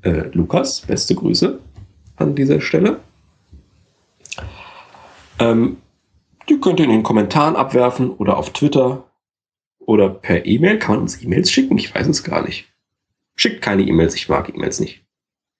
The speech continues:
Macht das per Twitter. <laughs> Okay, ich glaube, wir haben genug.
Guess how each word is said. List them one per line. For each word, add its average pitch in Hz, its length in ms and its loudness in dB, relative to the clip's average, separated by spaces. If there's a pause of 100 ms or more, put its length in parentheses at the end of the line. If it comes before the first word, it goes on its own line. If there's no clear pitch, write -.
(400)
Macht - 160 -6
das 90 100 -4
per - 120 -6
Twitter. - 360 0
<laughs> - 60 0 (3250)
Okay, 151 520 0
ich 139 140 -6
glaube, 240 520 2
wir 170 140 2
haben 160 260 2
genug. 120 580 0